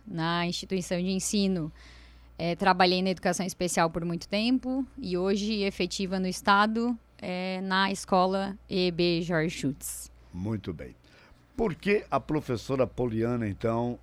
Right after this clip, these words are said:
Speaker 2: aceitou, né, esse desafio de ser candidata a gestora escolar?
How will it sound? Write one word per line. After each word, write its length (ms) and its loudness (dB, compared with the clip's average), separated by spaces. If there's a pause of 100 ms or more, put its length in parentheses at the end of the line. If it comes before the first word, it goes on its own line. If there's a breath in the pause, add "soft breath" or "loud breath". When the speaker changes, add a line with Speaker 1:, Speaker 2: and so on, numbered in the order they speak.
Speaker 2:
aceitou, 880 -4
né, 300 -6 (100)
esse 260 -6
desafio 720 -4 (340 soft breath)
de 120 -14
ser 260 -4
candidata 840 -4
a 80 -4
gestora 540 -6
escolar? 480 -10